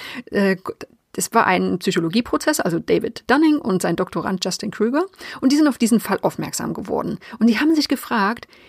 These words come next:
wie konnte Wheeler so sicher sein, dass dieser absurde Plan denn funktioniert?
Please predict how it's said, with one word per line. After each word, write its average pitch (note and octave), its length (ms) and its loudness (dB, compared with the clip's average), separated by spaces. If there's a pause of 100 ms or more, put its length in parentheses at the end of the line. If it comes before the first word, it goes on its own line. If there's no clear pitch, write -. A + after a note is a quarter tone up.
wie B3 320 4
konnte C#4 360 4
Wheeler B3 280 6
so C4 220 2
sicher A#3 320 2
sein, F#3+ 340 0
dass G3 180 -2
dieser G#3+ 360 -2
absurde B3+ 480 0
Plan G#3+ 340 0
denn G3+ 120 0
funktioniert? F#3+ 760 -2